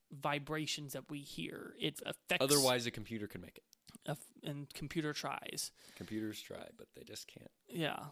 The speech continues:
Speaker 1: there's, there's something about music that hits you right in the soul.
Speaker 2: Yep.
Speaker 1: And so,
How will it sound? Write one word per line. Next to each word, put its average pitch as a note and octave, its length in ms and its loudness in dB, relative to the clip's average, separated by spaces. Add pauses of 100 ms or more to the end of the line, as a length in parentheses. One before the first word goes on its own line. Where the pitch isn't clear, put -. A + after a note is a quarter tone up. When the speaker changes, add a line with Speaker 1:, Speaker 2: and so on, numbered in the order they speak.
Speaker 1:
there's, D3 400 0
there's D#3 200 2
something F#3 340 6
about E3+ 300 4
music C#3+ 320 0
that C3 160 0
hits - 280 0
you D3+ 100 2
right C#3+ 200 2
in D3+ 100 -2
the D3+ 80 -2
soul. - 560 -2 (560)
Speaker 2:
Yep. G2+ 180 -6 (640)
Speaker 1:
And C#3 140 -8
so, C3 560 -2